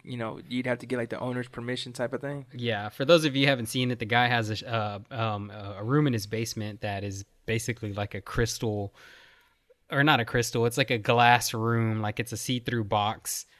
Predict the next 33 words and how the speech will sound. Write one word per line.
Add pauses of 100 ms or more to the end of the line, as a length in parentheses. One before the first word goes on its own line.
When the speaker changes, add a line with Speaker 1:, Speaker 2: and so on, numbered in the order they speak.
(140)
Speaker 2:
with
a
chair,
and
they
keep,
like,
rare
books
in
there,
and
they
have,
like,
a
Speaker 1:
Mm-hmm.
Speaker 2:
humidifier,
and
they
keep
it,
like,
at
sixty-five
degrees
or
something
like
that,
so
the
air,